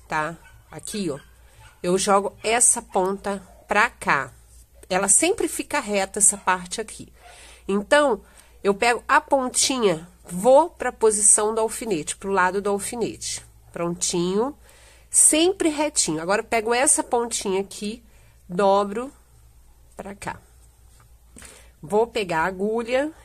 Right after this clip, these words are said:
e vou fazer o mesmo processo, ó. Um, dois, vai ser sempre isso. Três, quatro. Quatro pontinhos aqui no meio.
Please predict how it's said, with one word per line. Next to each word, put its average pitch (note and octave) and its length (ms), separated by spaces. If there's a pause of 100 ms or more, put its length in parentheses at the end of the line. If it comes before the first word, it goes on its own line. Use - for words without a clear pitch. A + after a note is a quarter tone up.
(100)
e F#3+ 60
vou F#3 140
fazer F#3+ 280
o F#3+ 60
mesmo F#3 320
processo, - 640
ó. - 240
Um, B3 420 (760)
dois, G3+ 800 (140)
vai E3+ 80
ser F3+ 180
sempre C#4 560
isso. - 500 (360)
Três, F#3 720 (840)
quatro. F3+ 480
Quatro C4 400
pontinhos B3 640
aqui A#3+ 200
no B3 120
meio. B2 380